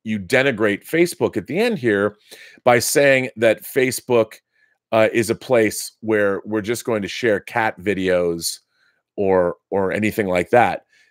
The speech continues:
Facebook is, has become <clears throat> a place where political ideology is shared, families keep in touch with one another.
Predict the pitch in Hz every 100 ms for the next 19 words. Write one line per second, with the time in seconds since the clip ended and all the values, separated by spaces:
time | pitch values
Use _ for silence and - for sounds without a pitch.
0 | _ - 160 170 - 165 131 - 117 113
1 | 110 101 - - - 120 - 120 139 135
2 | 120 117 - 196 160 135 113 - 131 123
3 | 113 107 107 98 92 _ _ _ _ -
4 | 123 123 117 110 104 98 98 117 131 107
5 | 120 113 107 - 117 110 107 101 101 _
6 | _ _ - - 113 117 120 113 - 120
7 | 104 92 - 139 135 113 113 113 104 101
8 | 101 98 95